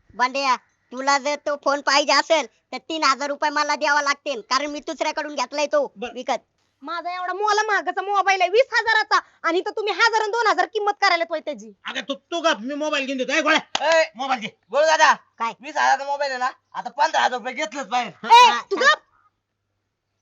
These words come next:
Speaker 1: काय गप? अ, कावेरी वहिनी, सेकंड हँड मोबाईलची एवढी किंमत नसती,
Speaker 2: ए,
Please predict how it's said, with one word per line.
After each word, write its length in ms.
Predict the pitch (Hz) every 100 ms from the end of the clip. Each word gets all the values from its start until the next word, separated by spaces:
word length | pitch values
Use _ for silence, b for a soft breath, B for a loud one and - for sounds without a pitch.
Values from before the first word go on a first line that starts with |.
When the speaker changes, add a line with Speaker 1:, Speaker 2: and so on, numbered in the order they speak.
| -
Speaker 1:
काय 160 | 247
गप? 200 | 277 285 285 _ _
अ, 320 | 247 285 277
कावेरी 440 | 254 269 285 285 285
वहिनी, 360 | 294 285 269 233 _ -
सेकंड 300 | 285 277 285
हँड 140 | 262 277
मोबाईलची 480 | 285 285 285 294
एवढी 180 | 294 302
किंमत 300 | - 302 302 311
नसती, 380 | 311 -
Speaker 2:
ए, 40 | 320